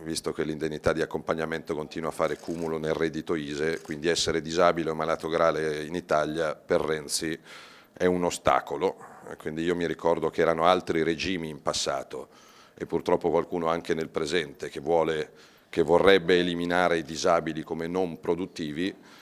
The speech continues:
e questa sarà una battaglia che, che condurremo con tutta la cattiveria necessaria, Sulle amministrative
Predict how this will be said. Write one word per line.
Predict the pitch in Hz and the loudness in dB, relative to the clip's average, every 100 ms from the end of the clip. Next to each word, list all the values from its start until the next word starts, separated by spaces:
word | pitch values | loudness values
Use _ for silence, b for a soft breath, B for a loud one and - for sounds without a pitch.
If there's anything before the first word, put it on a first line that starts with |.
| B B B B B B B B B B _ _ | B B B B B B B B B B _ _
e | - 107 | -2 6
questa | 92 82 92 | 6 6 2
sarà | - 87 | 4 4
una | 87 85 | 4 2
battaglia | 82 - 76 80 85 78 | 0 2 -2 0 -4 -6
che, | 87 85 82 | -4 -6 -4
che | 87 | -8
condurremo | 90 85 87 85 90 85 82 76 B B B - _ _ _ - - - | -4 -4 -2 2 2 2 -4 -6 B B B -20 _ _ _ -20 -20 -10
con | 95 87 | -6 -4
tutta | 107 98 92 | -4 4 6
la | 87 | 6
cattiveria | 87 - 87 95 87 85 | 2 -4 4 6 6 4
necessaria, | 85 82 110 - 127 135 151 180 - - b b b b b - | 2 0 2 8 8 8 6 2 -4 -20 b b b b b -2
Sulle | 123 123 | 6 10
amministrative | 123 127 127 117 120 - 123 92 87 73 | 8 8 4 6 6 6 2 6 4 2